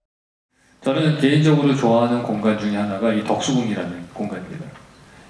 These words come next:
다른 이유가 아니고 다양한 시간대가 중첩되어 있기 때문에 그래요.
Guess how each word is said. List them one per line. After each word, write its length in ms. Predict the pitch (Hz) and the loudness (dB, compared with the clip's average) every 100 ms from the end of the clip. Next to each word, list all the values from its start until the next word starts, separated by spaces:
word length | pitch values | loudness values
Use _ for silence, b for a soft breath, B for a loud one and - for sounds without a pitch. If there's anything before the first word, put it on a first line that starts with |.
| - | -14
다른 280 | - 120 147 | 0 2 4
이유가 300 | 143 147 139 | 2 4 2
아니고 500 | 107 110 139 - - - | 2 0 0 -2 -6 -2
다양한 440 | 113 123 143 139 | 2 2 2 0
시간대가 520 | 135 165 160 135 131 | 0 0 2 2 0
중첩되어 520 | - 117 131 135 123 | 0 -2 -2 0 0
있기 220 | 107 104 - | 0 -2 -6
때문에 320 | - - 98 | -6 -6 -10
그래요. 200 | 95 | -10